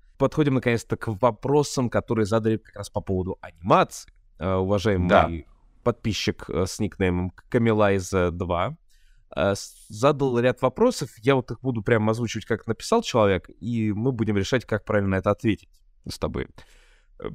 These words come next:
Speaker 1: вопрос номер один. Анимировать движения и атаки роботов было тяжелее оживления людей?
Speaker 2: Ха! М, типа, аниме-, анимировать животных легче или тяжелее, чем людей, да?
Speaker 1: Вот давай,
Speaker 2: И
Speaker 1: давай,
Speaker 2: наоборот.
Speaker 1: давай тогда другой
Speaker 2: Да.
Speaker 1: тоже ещё задам.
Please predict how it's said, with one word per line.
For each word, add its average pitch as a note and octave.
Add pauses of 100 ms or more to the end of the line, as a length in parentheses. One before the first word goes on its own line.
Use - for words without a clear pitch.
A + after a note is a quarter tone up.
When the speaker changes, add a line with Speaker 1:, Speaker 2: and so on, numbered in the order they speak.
Speaker 1:
вопрос A#3
номер F#3+
один. F2
Анимировать F#3
движения D#3
и C3
атаки C#3
роботов A#2 (120)
было A#2+
тяжелее B2
оживления G#2
людей? F#2+ (360)
Speaker 2:
Ха! B2+ (340)
М, A#2
типа, B2
аниме-, C3
анимировать C3+
животных A#2+
легче B2+
или G2
тяжелее, F#2
чем F2
людей, E2+
да? F#2+
Speaker 1:
Вот C#3+
давай, D#3
Speaker 2:
И G2+
Speaker 1:
давай, D3
Speaker 2:
наоборот. -
Speaker 1:
давай D3+
тогда D3+
другой C#3
Speaker 2:
Да. G#2
Speaker 1:
тоже F#2+
ещё G#2+
задам. G2+